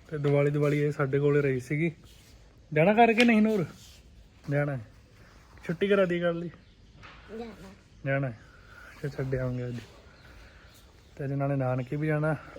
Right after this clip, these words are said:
Speaker 1: ਤੇ ਅੱਜ ਹੋਰ ਚੀਜ਼ ਦਿਖਾਉਂਦਾ ਤੁਹਾਨੂੰ ਮੈਂ। ਤੇ ਆਪਣਾ ਪਾਲਕ ਸਾਗ ਸੋਹਣਾ ਹੋ ਗਿਆ। ਤੇ ਹੁਣ ਇਹ ਸਾਈਡ ਵੀ ਸਬਜ਼ੀਆਂ ਬੀਜ ਦੇਣੀ ਥੋੜ੍ਹੀ ਜਿਹੀਆਂ, ਜਿਹੜੀਆਂ ਮੈਂ ਕੱਲ੍ਹ ਲੈ ਕੇ ਆਇਆ ਜਾ ਕੇ। ਨਾ, ਕੱਲ੍ਹ ਨਹੀਂ, ਜਿੱਦਣ ਆਪਾਂ ਬੀਜ ਲੈ ਕੇ ਆਏ ਸੀਗੇ,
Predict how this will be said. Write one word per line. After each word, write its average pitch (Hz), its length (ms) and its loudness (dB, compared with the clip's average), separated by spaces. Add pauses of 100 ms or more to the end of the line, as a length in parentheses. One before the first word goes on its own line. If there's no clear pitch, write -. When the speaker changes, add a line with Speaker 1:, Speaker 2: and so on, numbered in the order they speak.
(120)
Speaker 1:
ਤੇ 156 200 0
ਅੱਜ 143 180 -2 (1120)
ਹੋਰ 151 200 -2
ਚੀਜ਼ 165 140 -2
ਦਿਖਾਉਂਦਾ 147 240 -2
ਤੁਹਾਨੂੰ 139 200 -4
ਮੈਂ। 151 140 -2 (1160)
ਤੇ 156 80 -4
ਆਪਣਾ 156 200 -2
ਪਾਲਕ 151 400 -4
ਸਾਗ 143 340 -8
ਸੋਹਣਾ 143 280 -4
ਹੋ 143 160 -2
ਗਿਆ। 139 180 -2 (1000)
ਤੇ 151 80 -10
ਹੁਣ 147 200 -4 (140)
ਇਹ 175 200 2
ਸਾਈਡ 175 200 0
ਵੀ 185 120 0
ਸਬਜ਼ੀਆਂ 147 320 -2
ਬੀਜ 135 220 -4
ਦੇਣੀ 127 220 -4
ਥੋੜ੍ਹੀ 131 260 -4
ਜਿਹੀਆਂ, 151 200 -6 (800)
ਜਿਹੜੀਆਂ 147 200 -6
ਮੈਂ 160 100 -4
ਕੱਲ੍ਹ 147 240 -2
ਲੈ 156 120 -2
ਕੇ 139 140 -4
ਆਇਆ 127 120 -2
ਜਾ 127 140 -4
ਕੇ। 147 120 -12
ਨਾ, 165 120 -6
ਕੱਲ੍ਹ 156 260 -2
ਨਹੀਂ, 175 480 -4 (500)
ਜਿੱਦਣ 151 260 0
ਆਪਾਂ 170 180 0
ਬੀਜ 151 240 0
ਲੈ 147 140 2
ਕੇ 139 100 -2
ਆਏ 139 100 0
ਸੀਗੇ, 135 280 -6